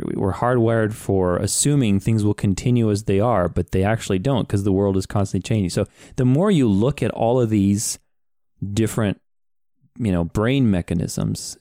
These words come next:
you know, they, they construct a, a general picture that, that shows us that it is easier to look at life and see that nothing's a miracle, to see that the world is separate and out to get us, and it's dangerous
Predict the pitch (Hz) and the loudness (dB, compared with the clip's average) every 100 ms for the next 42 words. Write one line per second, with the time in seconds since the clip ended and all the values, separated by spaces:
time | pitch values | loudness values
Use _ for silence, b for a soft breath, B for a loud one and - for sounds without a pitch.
0 | - 95 92 95 90 - 95 - 101 - | -8 -2 0 -2 -4 -4 -4 -2 -4 -2
1 | 131 139 113 101 98 87 90 110 104 120 | -2 -2 -2 0 0 0 -2 -8 -4 0
2 | 127 135 113 - 135 - 87 85 - _ | 2 0 -2 -2 -6 -4 -4 -4 -6 _
3 | _ _ _ _ _ - 98 104 95 98 | _ _ _ _ _ -6 -4 0 0 0
4 | - _ - 160 107 95 - 156 175 131 | -2 _ -10 -4 -2 -2 0 2 2 2
5 | - 113 120 147 185 165 165 208 143 113 | 0 0 2 2 2 2 2 2 2 2
6 | 117 123 - - 113 120 147 - 120 113 | 0 -2 -8 -2 2 2 0 -2 0 0
7 | 120 120 113 - 120 117 117 113 123 123 | 0 0 -2 0 0 0 0 0 0 2
8 | 135 185 - 98 92 92 113 110 104 117 | 0 0 0 -2 -2 0 0 0 0 0
9 | 95 98 98 92 - - 127 135 131 101 | 2 2 2 0 -4 -4 -2 0 0 0
10 | 92 98 - - 110 110 117 - 101 87 | 0 0 -4 -4 -2 0 0 0 -2 0
11 | 87 - - 110 113 110 104 110 - | -2 -2 0 0 2 2 2 0 -6